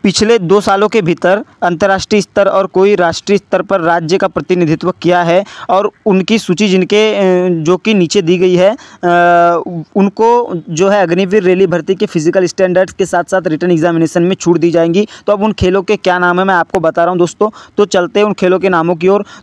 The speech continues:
तो पहले बात तो देख सकते हैं आप, यहाँ पर एक format बना हुआ है मेरे पास खेलों के नाम का। तो खेलों के नाम में आप देख सकते हैं, अ, athletics खेल है athletics के लिए, और archery के, archery के, के लिए basketball, boxing, cricket, cycling,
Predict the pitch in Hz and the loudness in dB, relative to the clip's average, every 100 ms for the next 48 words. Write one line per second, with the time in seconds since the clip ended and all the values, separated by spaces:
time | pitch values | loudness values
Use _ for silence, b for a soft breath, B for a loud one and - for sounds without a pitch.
0 | - 214 185 190 208 196 - 185 185 196 | -6 -2 0 0 0 0 -2 -2 -2 -4
1 | - 190 - 175 170 196 - 165 165 175 | -2 -2 0 0 0 -2 0 -2 0 0
2 | 160 160 165 165 165 180 165 170 190 b | 0 0 0 2 2 2 0 0 -4 b
3 | b _ - 175 180 175 170 156 151 190 | b _ -2 0 0 0 -2 -2 -2 -4
4 | - B B 196 208 220 - 185 196 202 | -4 B B 0 2 0 -2 -2 0 0
5 | 208 185 190 202 160 180 - - 185 180 | 0 0 0 0 0 -2 -2 -4 0 0
6 | 202 - B B 175 170 - 180 - 196 | -2 -8 B B 0 0 0 0 0 0
7 | 185 208 - 190 185 185 185 - 180 180 | 0 -4 -2 -2 2 2 0 -2 -2 -2
8 | - 185 175 190 202 B B 175 175 170 | -2 0 2 2 -2 B B -2 0 0
9 | 165 196 180 175 185 - 175 170 180 180 | 0 0 0 0 0 0 0 0 0 0
10 | 190 190 185 - 175 175 190 165 160 - | 2 2 2 0 0 2 2 0 -2 -2
11 | 175 170 185 185 B 156 170 - 180 196 | -2 0 0 -2 B -4 -4 -2 -2 0
12 | - 160 - 196 190 b - 170 165 - | 0 -2 0 -2 -2 b -8 -2 -2 0
13 | 185 202 202 | 0 0 -2